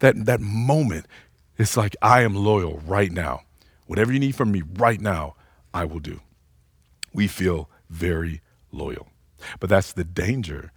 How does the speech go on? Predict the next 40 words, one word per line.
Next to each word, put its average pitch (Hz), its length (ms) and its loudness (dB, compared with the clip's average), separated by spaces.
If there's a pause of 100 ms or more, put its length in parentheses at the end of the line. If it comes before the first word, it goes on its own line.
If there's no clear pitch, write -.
(160)
of 78 160 -12
living 78 520 -2 (200)
just - 240 -8
for - 120 -14
the 67 80 -12
moment. 87 380 -10 (880)
You 113 100 4
don't 139 200 4
consider 117 520 2
what 90 160 -4
the 98 80 0
long-term 123 760 0
investment 101 560 -6
actually 87 520 -8
means. 143 500 -10 (600)
If 113 120 0
a 107 60 0
person 117 600 0 (360)
isn't 156 320 2
considering 131 680 0
or 110 120 0
even 135 300 0
talking - 520 -2
about 95 300 -2
what 101 220 -2
the 95 100 -2
future 160 480 -4
looks 110 360 -2
like 92 240 -4
with 82 140 -12
you, - 180 -12 (300)
they 156 140 8
may 208 160 4
not 143 180 4
even 123 180 2
be 113 140 0
invested 120 460 2
in 117 100 4
the 98 80 0
present - 640 -4